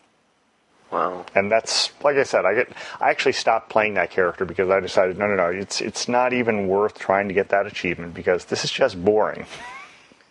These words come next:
Speaker 2: Just boring. I, I just gave up. I,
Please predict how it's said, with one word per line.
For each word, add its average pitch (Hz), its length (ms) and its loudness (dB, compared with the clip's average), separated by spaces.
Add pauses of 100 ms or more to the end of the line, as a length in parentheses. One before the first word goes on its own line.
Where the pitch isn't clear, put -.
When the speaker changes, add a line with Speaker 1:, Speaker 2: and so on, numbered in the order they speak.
(220)
Speaker 2:
Just - 340 -2
boring. 95 380 2
I, 87 140 2 (640)
I 107 100 4
just 98 200 0
gave 85 200 0
up. 78 200 0
I, 85 100 0